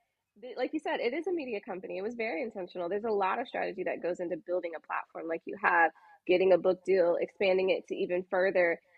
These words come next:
I'm sure you guys have dreams of doing other things that are probably coming very soon. And it's like, all of that takes intentionality. All of it has a thought process behind it. And so I love what you guys have built, and I love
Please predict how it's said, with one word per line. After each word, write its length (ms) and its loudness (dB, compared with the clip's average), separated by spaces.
I'm 140 2
sure 180 0
you 200 2
guys 120 0
have 320 0
dreams 340 0
of 120 -6
doing 340 0
other 220 0
things 280 -4
that 100 -4
are 120 -4
probably 280 -4
coming 300 -10
very 340 -4
soon. 260 -2
And 100 -2
it's 180 -6
like, 240 0
all 340 4
of 100 -4
that 240 -4
takes 260 -10
intentionality. 840 -8
All 280 0
of 120 -2
it 140 0
has 320 0
a 100 2
thought 420 0
process 480 -4
behind 460 -6
it. 220 -2
And 140 -6
so 420 -2
I 160 2
love 640 0
what 220 -4
you 120 -6
guys 240 0
have 160 -10
built, 220 0
and 100 -2
I 80 -2
love 440 2